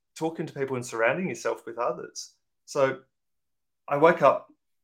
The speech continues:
a few months later, um, metaphorically speaking, and thought, Well, I'm two hundred grand in debt. My marriage is over. Can't save that.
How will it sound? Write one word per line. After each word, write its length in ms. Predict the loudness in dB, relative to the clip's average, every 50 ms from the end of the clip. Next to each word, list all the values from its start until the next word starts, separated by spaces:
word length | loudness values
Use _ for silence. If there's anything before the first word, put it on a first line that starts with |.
| _ -20 -20
a 60 | -18
few 180 | -12 -10 -8 -6
months 260 | -4 -4 -6 -4 -2
later, 420 | -2 0 2 4 4 4 2 0 -6 _ -8
um, 540 | -6 -6 -4 -4 -4 -4 -4 -4 -6 -6 -10 _ _ _ _ _ _ -4
metaphorically 560 | -2 -2 0 2 2 2 0 0 -4 -8 -10
speaking, 460 | -10 -8 -8 -8 -8 -8 -10 -10 -8
and 120 | -8 -8 -6
thought, 320 | -4 -4 -4 -4 -4 -8 _ _ _ _ _ _ _ _ _ _ _ _
Well, 360 | 4 4 6 6 4 2 -4 _ _ _ _ _ _ -14
I'm 100 | -12 -6
two 140 | 0 4
hundred 200 | 4 4 4 4
grand 240 | 4 4 4 4 4
in 100 | 0 -4
debt. 360 | -4 -2 0 0 0 -2 -4 _ _ _ _ _ _ _ _ _ _ _ _ _ -10
My 100 | -2 4
marriage 380 | 8 10 10 10 10 8 4
is 140 | 0 -6 -6
over. 480 | -6 -6 -6 -4 -2 -2 -2 -2 -2 -6 _ _ _ _ _ _
Can't 220 | 0 2 2 2 4
save 240 | 4 4 4 4 2
that. 320 | 0 2 2 2 0 -4